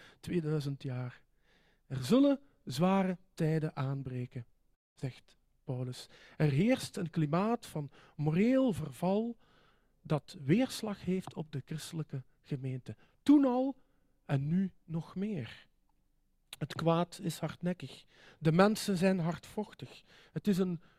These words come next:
verschrikkelijke tijd." En ja, het klinkt heel pessimistisch, maar als je om je heen ziet, zie je daar heel veel dingen van. Het is nu nog steeds het geval.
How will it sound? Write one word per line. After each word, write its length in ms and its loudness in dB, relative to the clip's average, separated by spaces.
verschrikkelijke 840 0
tijd." 560 -4
En 320 -4
ja, 260 -2
het 320 -14
klinkt 300 2
heel 200 2
pessimistisch, 680 -4
maar 140 -4
als 160 -6
je 80 -8
om 180 -4
je 100 -2
heen 380 0
ziet, 320 -10
zie 240 -2
je 80 2
daar 140 -2
heel 280 -2
veel 260 -2
dingen 260 -4
van. 300 -10
Het 120 -12
is 200 -6
nu 220 0
nog 200 -8
steeds 520 -4
het 160 -8
geval. 460 -4